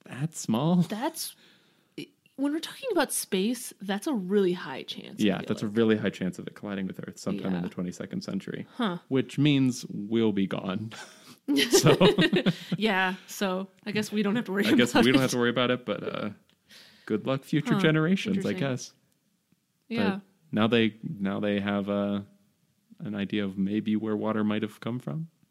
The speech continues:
Speaker 2: That's pretty cool. I never thought about that, that something collided with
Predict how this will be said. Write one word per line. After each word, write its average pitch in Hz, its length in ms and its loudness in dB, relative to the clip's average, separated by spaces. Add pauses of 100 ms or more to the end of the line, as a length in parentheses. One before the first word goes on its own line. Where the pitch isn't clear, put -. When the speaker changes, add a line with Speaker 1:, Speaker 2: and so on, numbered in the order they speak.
(520)
Speaker 2:
That's 277 200 -4
pretty 339 240 0
cool. 254 220 2
I 190 60 2
never 226 220 -2
thought 208 260 -4
about 180 380 -6 (400)
that, 165 340 -10 (840)
that 180 140 -12
something 180 220 -4
collided 165 540 -6
with 226 300 -6